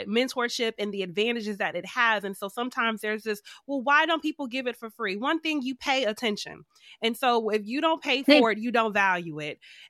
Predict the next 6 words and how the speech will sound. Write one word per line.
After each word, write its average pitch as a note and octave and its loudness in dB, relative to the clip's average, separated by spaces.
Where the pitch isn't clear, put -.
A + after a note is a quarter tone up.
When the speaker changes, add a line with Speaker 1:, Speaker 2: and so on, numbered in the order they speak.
Speaker 1:
And C4 4
also, C#4 4
though, A#3 4
Speaker 2:
Right. F#3 2
Speaker 1:
you A3+ 6
want D4 6